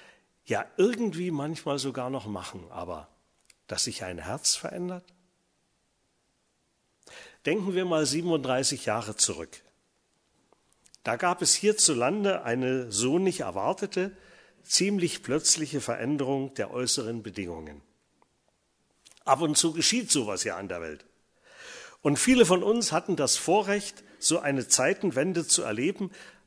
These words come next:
was nicht jede Generation von sich sagen kann. Lang gehegte Wünsche gingen von einem Tag auf den anderen in Erfüllung. Freizügigkeit, eine gesündere Wirtschaft,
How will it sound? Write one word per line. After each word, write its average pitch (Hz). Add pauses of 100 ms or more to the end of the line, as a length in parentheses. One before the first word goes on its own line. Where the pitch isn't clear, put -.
(100)
was 127
nicht 139
jede 175
Generation 135
von 120
sich -
sagen 85
kann. 76 (1400)
Lang 156
gehegte 135
Wünsche 180
gingen 143
von 113
einem 147
Tag 123
auf 120
den 110
anderen 104
in 117
Erfüllung. 95 (1040)
Freizügigkeit, 110 (760)
eine 98
gesündere 120
Wirtschaft, -